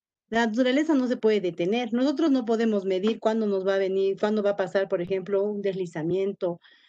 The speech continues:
cuándo puede venir de repente una erupción volcánica. Sabemos que pueden estar, por ejemplo, los volcanes que se encuentran al sur del país,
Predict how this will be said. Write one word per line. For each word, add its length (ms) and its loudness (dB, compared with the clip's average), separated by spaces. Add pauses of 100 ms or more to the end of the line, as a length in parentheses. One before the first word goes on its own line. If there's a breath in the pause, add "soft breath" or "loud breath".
(120 soft breath)
cuándo 320 0
puede 240 2
venir 280 2
de 100 2
repente 340 -2
una 140 2
erupción 400 0
volcánica. 840 -2 (320)
Sabemos 460 2
que 100 0
pueden 380 2
estar, 280 -2
por 120 0
ejemplo, 300 0
los 160 0
volcanes 460 0
que 120 -2
se 80 0
encuentran 440 -2
al 100 -2
sur 180 0
del 180 -2
país, 420 0